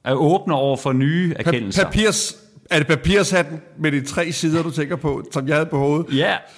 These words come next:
Speaker 1: ja,
Speaker 2: Så,
Speaker 1: ja, man
Speaker 2: altså,
Speaker 1: skal,
Speaker 2: den lille kegleformede papirhat.
Speaker 1: man skal passe på med at
Speaker 2: Ja.
Speaker 1: grine den slags væk.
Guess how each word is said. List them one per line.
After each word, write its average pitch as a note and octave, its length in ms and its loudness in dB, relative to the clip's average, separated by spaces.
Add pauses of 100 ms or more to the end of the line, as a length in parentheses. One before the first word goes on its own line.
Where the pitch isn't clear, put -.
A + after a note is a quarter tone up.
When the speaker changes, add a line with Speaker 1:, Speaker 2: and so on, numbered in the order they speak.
Speaker 1:
ja, D#3 140 2
Speaker 2:
Så, - 60 -6 (100)
Speaker 1:
ja, D#3 100 2
man D3 240 -4
Speaker 2:
altså, E3 140 2
Speaker 1:
skal, C#3 100 -2
Speaker 2:
den C#3+ 80 -4
lille E3 180 4
kegleformede E3 720 2
papirhat. D3+ 540 0 (180)
Speaker 1:
man C3 140 2
skal B2+ 120 -6
passe B2+ 160 -2
på F#3 100 0
med F3+ 140 0
at B2 80 -2
Speaker 2:
Ja. C#3+ 60 0
Speaker 1:
grine F#3 340 2
den D3+ 140 0
slags B2+ 340 -2
væk. A#2+ 240 -2